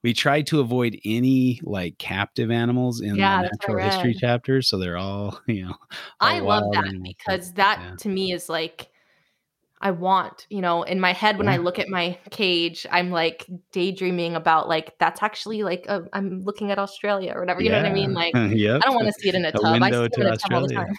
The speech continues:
Speaker 2: <laughs> Yeah.
Speaker 1: Uh-huh. <laughs>
Speaker 2: I need to go eventually, one of these
Speaker 1: Yeah.
Speaker 2: days.
Speaker 1: Oh, it's, it's one of the best experiences you'll have. I mean, it's such a great place to,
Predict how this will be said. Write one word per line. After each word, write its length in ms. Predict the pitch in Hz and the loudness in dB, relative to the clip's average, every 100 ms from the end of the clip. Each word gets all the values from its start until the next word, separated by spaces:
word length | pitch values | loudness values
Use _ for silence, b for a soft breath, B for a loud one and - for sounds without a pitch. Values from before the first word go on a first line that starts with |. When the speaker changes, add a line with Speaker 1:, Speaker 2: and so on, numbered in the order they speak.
| - - | -10 -4
Speaker 2:
<laughs> 140 | 285 - | -2 0
Yeah. 360 | 226 104 110 127 139 - | 0 2 2 2 2 0
Speaker 1:
Uh-huh. 60 | 123 - | -2 -4
<laughs> 100 | 180 | -2
Speaker 2:
I 40 | |
need 140 | 180 | -2
to 80 | 170 | 0
go 260 | 165 165 165 | 0 0 0
eventually, 540 | 165 165 - 170 175 185 _ | -4 -8 -10 -12 -12 -12 _
one 220 | 185 180 | -12 -10
of 80 | 175 | -8
these 140 | - 87 | -2 0
Speaker 1:
Yeah. 60 | 87 | 0
Speaker 2:
days. 80 | 80 | -2
Speaker 1:
Oh, 380 | 87 87 73 - - | 0 0 0 -4 -12
it's, 420 | - 98 92 - - - | -6 -4 -2 -4 -4 -2
it's 200 | 98 - | -2 2
one 140 | 110 | 2
of 80 | 101 | 4
the 80 | 92 | 2
best 300 | 90 95 - | 2 2 2
experiences 720 | 98 - 85 87 85 - 85 | 0 0 0 2 0 -2 -2
you'll 140 | 87 78 | -2 -2
have. 340 | 87 85 82 | -2 -2 -2
I 140 | 87 90 | 0 2
mean, 160 | 90 | 2
it's 120 | 87 | 2
such 260 | - 107 - | 2 2 0
a 60 | 82 | -2
great 360 | 85 87 82 | 2 2 2
place 340 | - 80 80 - | -2 -4 -2 -4
to, 340 | - 90 - | -6 -8 -10